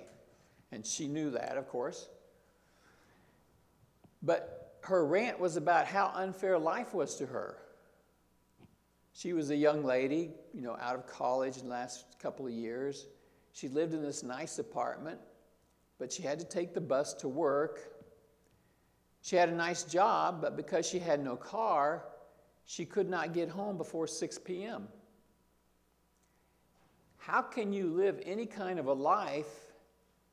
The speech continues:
if you cannot get home before six P M? That was her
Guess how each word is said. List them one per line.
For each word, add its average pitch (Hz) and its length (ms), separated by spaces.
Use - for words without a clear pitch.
if - 180
you 160 80
cannot 196 640
get 170 240
home 196 440
before 151 260
six 151 320
P 190 220
M? 247 240
That - 160
was 165 200
her 170 340